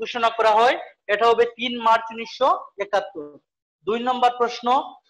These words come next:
বাংলাদেশের স্বাধীনতার ইস্তেহার কোন জায়গায় ঘোষণা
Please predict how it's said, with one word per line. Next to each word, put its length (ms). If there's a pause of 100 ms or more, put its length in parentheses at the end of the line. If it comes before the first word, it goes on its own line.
(140)
বাংলাদেশের 600
স্বাধীনতার 580
ইস্তেহার 440 (380)
কোন 120 (120)
জায়গায় 380
ঘোষণা 320